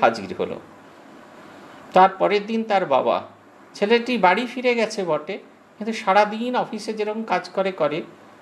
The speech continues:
সন্ধে হলে একদম গলা অবধি মদ খেয়ে বাড়িতে ফিরে এসে তাণ্ডব করে, আজ বাবাকে ধরে পিটায়, কালকে মাকে ধরে পিটায়,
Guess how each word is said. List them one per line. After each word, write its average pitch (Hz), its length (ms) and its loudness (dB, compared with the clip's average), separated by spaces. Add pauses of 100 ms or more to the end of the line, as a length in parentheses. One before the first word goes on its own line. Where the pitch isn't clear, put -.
(140)
সন্ধে 226 420 4
হলে 214 260 4
একদম 208 720 2 (140)
গলা 180 280 6
অবধি 214 540 -4
মদ 160 240 -2 (140)
খেয়ে 175 280 -4 (480)
বাড়িতে 190 400 0
ফিরে 196 280 -6
এসে 214 200 -6
তাণ্ডব 160 420 -4 (100)
করে, 139 200 0
আজ 151 100 0 (100)
বাবাকে 170 340 -2
ধরে 180 220 -6
পিটায়, 180 480 -2
কালকে 156 280 -8
মাকে 143 340 -4
ধরে 165 320 -6
পিটায়, 180 320 -2